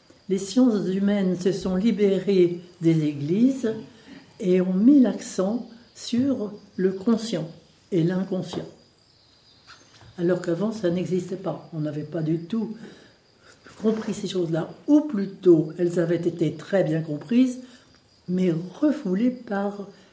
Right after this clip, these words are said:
les voix de l'Église en particulier. Si bien que depuis la fin du dix-neuvième siècle, et moi qui ai parcouru tout le vingtième, je peux vous le dire,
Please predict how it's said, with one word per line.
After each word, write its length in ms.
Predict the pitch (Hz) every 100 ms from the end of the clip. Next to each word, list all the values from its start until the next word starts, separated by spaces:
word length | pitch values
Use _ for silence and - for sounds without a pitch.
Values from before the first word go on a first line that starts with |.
| _
les 260 | 170 165 165
voix 240 | 165 208 240 233 - -
de 100 | 175
l'Église 540 | 180 170 160 214 214
en 80 | 170
particulier. 680 | 160 147 160 165 139 135 131 - _ - - _ _ _ _ _ _ _ _ - _ - _ _ _ _ _ _ -
Si 180 | - 226
bien 240 | 214 254
que 120 | 247
depuis 420 | 233 240 - 262
la 100 | 240
fin 200 | 196 -
du 140 | 226 196
dix-neuvième 520 | 196 180 196 190 175
siècle, 400 | 165 190 247 247 196
et 80 |
moi 320 | 160 190 196 -
qui 160 | -
ai 280 | 180 175 165 - - -
parcouru 520 | 202 196 - 196 196
tout 160 | - 226
le 80 | 175
vingtième, 520 | 185 170 - 185 170
je 80 | 156
peux 180 | 151
vous 140 | 151 151
le 80 | 147
dire, 380 | 156 208 269